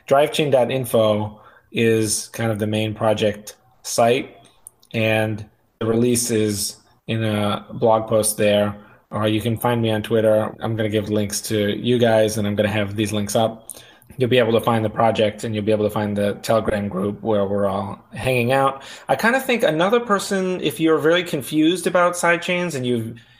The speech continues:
you just have no idea what's going on, I think it may be helpful if you tried to follow the guide and then you just see, "This is what this idea is," and it's not anything more or less than this. 'Cause I think a lot of people are just ho-, hopelessly confused.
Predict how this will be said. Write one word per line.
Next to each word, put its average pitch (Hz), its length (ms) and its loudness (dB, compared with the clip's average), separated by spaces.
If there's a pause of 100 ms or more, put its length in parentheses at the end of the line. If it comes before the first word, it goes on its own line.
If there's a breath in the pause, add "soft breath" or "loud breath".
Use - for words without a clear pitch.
you 131 160 -2
just 151 160 0
have 127 100 4
no 131 200 2
idea 127 240 2
what's 123 160 2
going 117 280 0
on, 120 320 0 (340 loud breath)
I - 60 -4
think 175 200 -2
it 127 80 2
may 147 500 2
be 123 180 -4
helpful 117 720 0 (220 soft breath)
if 117 100 -8
you 120 100 -2
tried 127 280 0
to 117 60 -2
follow 127 340 4
the 113 120 -2
guide 110 420 2
and 113 100 -2
then 117 120 0
you 113 120 2
just 113 260 -2
see, 110 500 0 (160)
"This 113 160 -2
is 110 140 -4
what 113 160 2
this 117 160 -2
idea 107 340 2 (160)
is," 101 220 -4
and 113 120 -4
it's 107 160 -6
not 113 340 -2
anything 117 400 -4
more 110 260 -4
or 104 40 -2
less 101 300 -4
than 104 220 -6
this. 87 360 -6 (180)
'Cause 117 200 -2
I 113 60 2
think 123 180 -2
a 123 60 4
lot 143 160 6
of - 60 -2
people 123 200 2
are 113 80 2
just 110 240 -4
ho-, 117 220 -6
hopelessly 123 500 0
confused. 123 640 -4